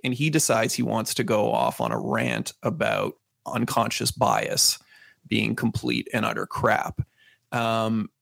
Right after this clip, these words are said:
that's not really the time and the place for it,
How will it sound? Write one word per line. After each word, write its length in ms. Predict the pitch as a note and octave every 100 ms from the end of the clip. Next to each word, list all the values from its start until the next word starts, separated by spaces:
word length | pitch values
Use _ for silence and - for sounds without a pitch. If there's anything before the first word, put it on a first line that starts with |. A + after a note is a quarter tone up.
| _ _ -
that's 300 | B2+ B2 C#3
not 240 | C#3 -
really 360 | C3 C3 C3 B2+
the 120 | A2+
time 380 | - A2 A#2 A#2
and 80 |
the 40 | G#2+
place 600 | - G#2+ D3+ - - - _ _
for 360 | - C3+ C#3
it, 200 | F#3 -